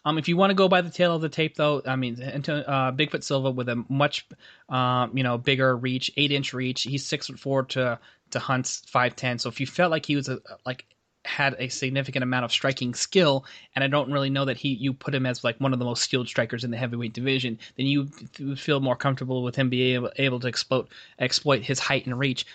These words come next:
But he really doesn't do that. He leaves himself, he stands, uh, in, in front of enough fighters to take a, a,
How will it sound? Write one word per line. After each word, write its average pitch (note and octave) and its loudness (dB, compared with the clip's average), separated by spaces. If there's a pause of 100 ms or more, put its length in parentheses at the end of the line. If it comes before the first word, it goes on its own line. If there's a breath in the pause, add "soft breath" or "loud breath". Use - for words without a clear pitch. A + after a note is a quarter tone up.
But D3 0
he C#3+ 2
really G#3 4
doesn't D3+ 0
do C#3 4
that. B2+ 2
He C#3 0
leaves F3+ -2
himself, D3 -2
he - -18
stands, E3 -4 (220)
uh, C3 2 (360 loud breath)
in, C#3 -2
in C3+ 0
front E3 2
of C#3 6
enough C3+ 6
fighters C3+ 0
to - -2
take - -4
a, C3 2 (120)
a, A#2 -2